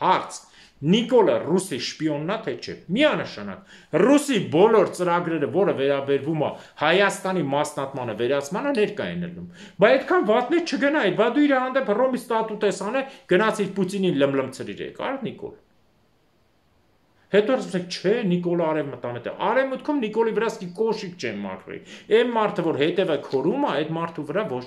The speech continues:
մեկ ոչինչ չի անում, հիշեք։ Այնպես որ այս պատմությունը երեք գումարած երեքը, սա այն կեղտոտ ծրագիրն է, որը վերահաստատում է Կարսի պայմանագիրը, այսինքն Հայաստանը ոչինչ չպետք է ունենա, էշի պես պետք է ապրի, հենա տես, ասում են,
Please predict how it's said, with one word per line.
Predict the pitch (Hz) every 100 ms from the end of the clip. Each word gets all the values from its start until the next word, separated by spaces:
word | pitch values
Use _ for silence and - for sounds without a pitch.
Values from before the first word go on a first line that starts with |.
| -
մեկ | 143 113
ոչինչ | 113 107 -
չի | -
անում, | 95 67 -
հիշեք։ | - - - _ _ _ _ _ _ _ _ _ _ _ -
Այնպես | 226 294 294
որ | 208 -
այս | 220 214 -
պատմությունը | - 165 175 180 175 175 127
երեք | 131 135 131
գումարած | 123 120 110 107 117
երեքը, | 175 294 147
սա | - 170
այն | 165 -
կեղտոտ | 160 160 135 127
ծրագիրն | 139 147 156 247 254
է, | 165
որը | 175 147
վերահաստատում | 127 147 143 - 147 185
է | 247 240 - - _ _
Կարսի | 175 180 180 226 220
պայմանագիրը, | 185 196 196 190 190 156
այսինքն | 123 - 170 160
Հայաստանը | 139 160 156 214 240 156
ոչինչ | 127 180 175 233
չպետք | - 180 -
է | 220
ունենա, | 160 139 135 196
էշի | 208 208 175
պես | 247 247
պետք | 196
է | 196
ապրի, | 175 147
հենա | 160 156 247
տես, | 247
ասում | 190 185
են, | 202